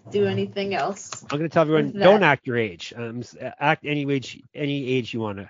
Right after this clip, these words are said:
Speaker 2: wanna act. That's what I'm gonna say to end this one. Okay.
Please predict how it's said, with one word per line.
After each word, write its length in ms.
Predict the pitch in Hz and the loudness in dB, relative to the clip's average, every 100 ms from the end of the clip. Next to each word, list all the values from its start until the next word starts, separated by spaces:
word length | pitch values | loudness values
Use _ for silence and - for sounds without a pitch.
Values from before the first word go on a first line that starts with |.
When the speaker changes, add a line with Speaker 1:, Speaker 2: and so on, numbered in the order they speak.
| _ - | _ -10
Speaker 2:
wanna 260 | 110 95 | -8 -8
act. 220 | 85 85 - | -14 -20 -14
That's 180 | 113 123 | -12 -10
what 100 | 104 | -10
I'm 100 | 92 | -12
gonna 120 | 90 | -16
say 180 | - 95 | -16 -16
to 100 | 92 | -16
end 120 | 90 | -16
this 160 | 90 | -18
one. 160 | - 95 | -18 -12
Okay. 240 | - 180 | -6 -6